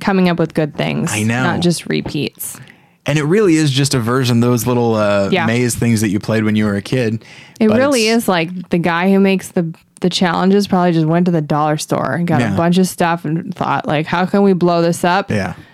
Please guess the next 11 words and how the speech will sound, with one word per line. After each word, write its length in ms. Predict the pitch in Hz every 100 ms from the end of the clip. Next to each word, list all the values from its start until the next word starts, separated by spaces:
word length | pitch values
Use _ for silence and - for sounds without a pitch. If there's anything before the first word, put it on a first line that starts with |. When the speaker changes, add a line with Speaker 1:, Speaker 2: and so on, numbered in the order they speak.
| _
Speaker 1:
and 220 | - 165
make 200 | 160 165
it 220 | 160 165 -
interesting?" 600 | 151 - - - - 175 - - - -
Speaker 2:
Yeah. 360 | 104 101 87 92 _ -
Speaker 1:
And 120 | 175
on 300 | - 170 196
the 60 | 202
water, 640 | 175 160 165 185 196 214 _
you 180 | 208 208
know? 400 | 196 202 208 202